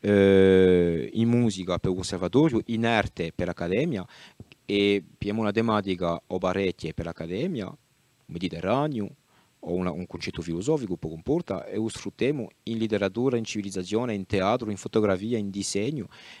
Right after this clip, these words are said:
e da vecchi a spettacolo di vent'annata che noi abbiamo tutti gli anni, ci fosse veramente una coerenza e un lavoro collettivo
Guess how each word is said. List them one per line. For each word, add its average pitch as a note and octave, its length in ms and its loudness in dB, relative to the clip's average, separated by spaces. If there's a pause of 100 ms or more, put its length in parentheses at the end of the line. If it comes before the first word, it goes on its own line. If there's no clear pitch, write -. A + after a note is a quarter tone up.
e - 180 -2
da A2+ 200 6
vecchi A#2+ 340 2
a G#2+ 100 6
spettacolo A#2+ 500 0
di G#2 140 -2
vent'annata G#2 540 0
che F#2 120 0
noi G2 100 0
abbiamo G2 240 -2
tutti F#2 240 -6
gli F2+ 60 0
anni, B2+ 220 -2
ci - 160 -8
fosse G#2+ 320 -6
veramente A2 420 0
una G2+ 140 -4
coerenza G2+ 680 0 (460)
e G2 120 -8
un A2 120 -2
lavoro A#2+ 340 0
collettivo B2 760 -2